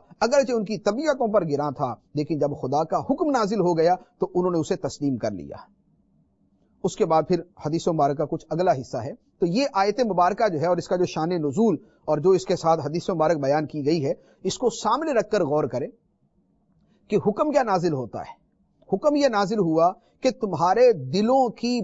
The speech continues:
باتوں پر بھی اللہ تعالیٰ تمہارا حساب لے گا۔ اب بظاہر یہ حکم بڑا سخت ہے،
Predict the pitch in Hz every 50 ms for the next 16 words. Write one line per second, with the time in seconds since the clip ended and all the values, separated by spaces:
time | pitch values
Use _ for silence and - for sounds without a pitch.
0 | 160 143 165 175 185 180 - - 240 240 233 214 233 214 208 208 190 147 120 117
1 | 208 294 330 277 196 131 - _ - - 208 226 247 220 220 214 190 180 185 196
2 | 180 185 165 165 170 156 120 127 113 - 147 151 139 117 110 92 87 - - -
3 | _ _ _ _ _ _ _ _ _ _ _ _ _ _ _ _ _ _ _ -
4 | - 123 110 120 123 113 139 147 151 185 185 175 147 127 - 175 160 175 208 254
5 | - - - 214 - - -